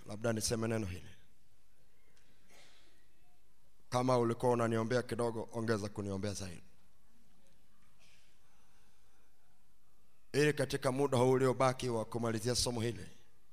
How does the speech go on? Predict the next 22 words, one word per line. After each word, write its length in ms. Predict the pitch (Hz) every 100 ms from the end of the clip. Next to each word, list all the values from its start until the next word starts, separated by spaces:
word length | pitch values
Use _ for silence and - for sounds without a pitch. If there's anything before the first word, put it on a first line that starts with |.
| - - - - - - - - - - - 101
Mungu 180 | 127
aweze 280 | 131 131 123
kutusaidia 500 | 120 - 127 120 131
kupata 340 | - 131 127 123
kile 220 | 139 127
ambacho 480 | 117 123 - 110 - - - - - - - -
anataka 380 | 110 117 123 113
kupata, 380 | - 120 101 - - - -
anataka 360 | 110 123 123
tupate. 380 | - 127 117 - - - - - - - - - - - - - - -
Kwa 140 | 117
nini 160 | 139 151
nasema 380 | 139 - 131 117
namna 300 | 120 120 110
hii? 240 | 120 87 - - - - - - - -
Ndani 240 | 135 151
yangu 280 | 156 147 127
Mungu 260 | 139 135
ameweka 460 | 127 127 131 123 117
mambo 380 | 117 127 117 117
mengi 280 | 117 110 -
sana 220 | -